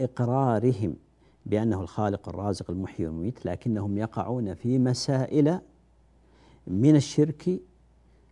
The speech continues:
يظنون أنها ليست من العبادة وهي من صميم العبادة، كالذبح لغير الله عز وجل مثلا، والنذر لغير الله عز وجل، والحلف بغير الله عز وجل. هذه كلها مخالفة لما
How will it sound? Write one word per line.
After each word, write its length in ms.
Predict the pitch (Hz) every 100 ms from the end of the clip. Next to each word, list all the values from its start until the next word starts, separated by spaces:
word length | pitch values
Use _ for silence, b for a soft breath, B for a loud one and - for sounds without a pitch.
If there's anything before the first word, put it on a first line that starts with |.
| -
يظنون 420 | 131 147 165 165
أنها 260 | 143 131 120
ليست 300 | 160 - 127
من 60 |
العبادة 340 | 113 143 147 117
وهي 240 | 123 113
من 120 | 107
صميم 360 | 107 92 120 139
العبادة، 400 | 95 78 78 - - _ _ b b b -
كالذبح 360 | 190 185 180 143
لغير 280 | 107 98
الله 140 | 87 87
عز 260 | 80 78
وجل 240 | 85 76 80
مثلا، 300 | 69 80 71 - _ _ b b b b -
والنذر 540 | 127 127 139 127 110 - -
لغير 380 | 107 101 110 98
الله 200 | 87 90 -
عز 280 | 76 85
وجل، 340 | 73 73 - - - _ _ B B B -
والحلف 760 | 104 123 107 - 147 113 - - _ -
بغير 320 | 117 104 101
الله 160 | 90 80
عز 300 | 90 85 87
وجل. 220 | 85 85 -
هذه 260 | 139 208
كلها 280 | 160 190 156
مخالفة 640 | 120 110 - 190 185 202 202 _ _ b b b b b
لما 360 | 95 113 208